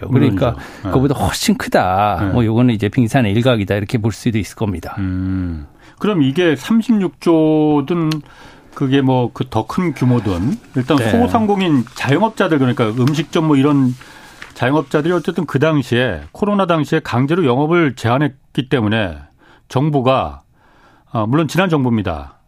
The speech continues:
Speaker 2: 정부가 공공의 안녕을 위해서 좀 피해를 봐라라고 일방적으로 손실을 강요한 거나 마찬가지잖아요. 그래서 이분들이 어쩔 수 없이 뭐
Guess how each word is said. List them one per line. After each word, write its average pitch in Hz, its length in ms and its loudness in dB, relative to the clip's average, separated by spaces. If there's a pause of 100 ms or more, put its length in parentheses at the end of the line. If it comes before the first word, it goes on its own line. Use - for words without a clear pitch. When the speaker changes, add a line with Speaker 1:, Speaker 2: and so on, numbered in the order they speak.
Speaker 2:
정부가 135 640 0
공공의 131 400 0
안녕을 147 400 2
위해서 131 640 0 (480)
좀 131 180 -2
피해를 202 360 0
봐라라고 120 960 0
일방적으로 151 480 0
손실을 185 580 0
강요한 135 400 0
거나 151 160 0
마찬가지잖아요. 95 1000 -4 (160)
그래서 160 440 0 (360)
이분들이 180 640 0 (340)
어쩔 123 280 -2
수 214 100 -4
없이 175 180 -4 (600)
뭐 170 180 0